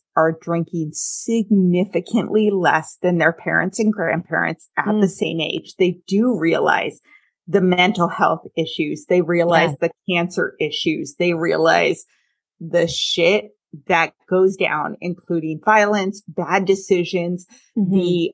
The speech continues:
Speaker 1: um, propensity of sexual assaults that occur when women are intoxicated, but also when men are intoxicated.
Speaker 2: Yes.
Speaker 1: They are wise to this shit.
Speaker 2: Mm-hmm.
Speaker 1: And Gen X,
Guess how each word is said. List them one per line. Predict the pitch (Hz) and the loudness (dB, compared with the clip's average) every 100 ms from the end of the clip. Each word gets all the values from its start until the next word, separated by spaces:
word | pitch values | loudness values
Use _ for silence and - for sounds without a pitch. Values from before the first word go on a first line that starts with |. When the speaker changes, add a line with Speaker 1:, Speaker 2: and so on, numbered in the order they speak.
| - | 0
Speaker 1:
um, | 180 170 170 | 2 4 2
propensity | - 180 - - 175 180 208 202 214 214 - | -2 -6 -4 -2 -2 -2 -4 -2 -4 -4 -2
of | 180 170 165 | 2 4 2
sexual | - 165 - - 190 220 | -2 -4 -4 -4 -2 -2
assaults | - 202 165 - | 0 2 2 -2
that | - 160 | -2 -2
occur | 165 - 165 | -2 0 0
when | 156 160 156 - | 0 -4 -6 -4
women | 165 170 226 247 | -2 2 2 2
are | 254 | 2
intoxicated, | 240 220 214 - 208 214 208 190 | 2 0 0 0 -6 -2 0 0
but | 190 - | -2 -6
also | - 143 - 220 | -4 -4 -2 0
when | 233 254 214 | 0 2 2
men | 170 175 | 2 4
are | 165 | 2
intoxicated. | 175 180 - - - - - - - - _ - | 0 0 -2 -2 -10 -12 -12 -8 -8 -8 _ -10
Speaker 2:
Yes. | 185 185 160 160 - | -2 0 0 -4 -2
Speaker 1:
They | 185 220 254 - | 2 2 2 0
are | 202 208 | 0 2
wise | 165 143 156 175 - | 2 2 0 0 -4
to | 175 | -2
this | 170 175 | -2 -4
shit. | - - 143 151 254 _ _ _ - | -4 -6 -4 -2 -2 _ _ _ -6
Speaker 2:
Mm-hmm. | 214 196 | -4 0
Speaker 1:
And | 202 190 180 185 175 _ - - | 2 4 2 0 -4 _ -20 -8
Gen | - 196 196 | 0 2 2
X, | 190 185 - - | 0 -2 -10 -20